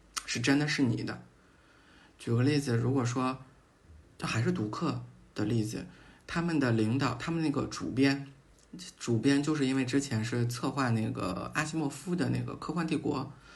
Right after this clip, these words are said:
卖火了之后，那他就成为了他们的主编，那就是说他有这个能力，所以他就以后都会把科幻产品线、科幻作品做一条产品线，那他就可以逐渐逐渐去成为这个。那如果你是一个小白，你策划的书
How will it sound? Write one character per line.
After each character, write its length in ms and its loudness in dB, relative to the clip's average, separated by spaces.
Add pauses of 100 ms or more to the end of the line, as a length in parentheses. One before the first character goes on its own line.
(300)
卖 180 4
火 220 -2
了 100 -2
之 140 -2
后， 260 -6 (360)
那 100 0
他 160 0
就 120 0
成 260 0
为 100 4
了 360 -2
他 140 -8
们 80 0
的 60 -2
主 120 -8
编， 200 -8
那 80 -2
就 100 -2
是 80 -2
说 160 -2
他 140 -4
有 120 0
这 140 -4
个 180 -4 (100)
能 200 0
力， 160 0
所 220 0
以 40 4
他 160 0
就 220 2 (380)
以 80 -6
后 120 0
都 120 0
会 80 0
把 140 -2
科 140 -4
幻 200 -2
产 160 -4
品 120 -2
线、 320 -2 (140)
科 160 -4
幻 180 0
作 140 0
品 100 -2
做 160 -6
一 40 0
条 100 -2
产 160 -4
品 80 -2
线， 300 -6 (340)
那 140 0
他 120 0
就 120 0
可 100 -4
以 60 0
逐 160 -4
渐 160 0
逐 100 -2
渐 140 0
去 100 -6
成 160 -6
为 80 -4
这 80 -4
个。 180 -6 (520)
那 80 -2
如 120 2
果 120 0
你 100 2
是 140 0
一 20 -2
个 80 0
小 160 -2
白， 380 -2 (420)
你 280 2
策 240 -2
划 160 2
的 100 0
书 400 0